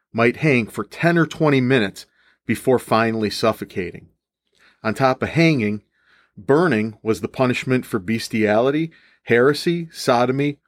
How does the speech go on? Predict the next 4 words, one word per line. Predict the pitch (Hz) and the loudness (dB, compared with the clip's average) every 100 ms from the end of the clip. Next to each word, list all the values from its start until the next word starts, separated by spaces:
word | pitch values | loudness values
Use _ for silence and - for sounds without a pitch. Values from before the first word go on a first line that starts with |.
| _ | _
witchcraft, | 123 208 - - 113 117 - - _ _ _ | 0 0 -2 -2 0 0 -2 -14 _ _ _
and, | 143 156 151 143 - | 0 2 2 0 -2
ironically, | 135 123 202 226 117 117 113 107 _ _ _ | -2 2 0 0 -2 -2 -2 -4 _ _ _
arson. | 175 214 - - 139 | 0 0 -2 -8 -10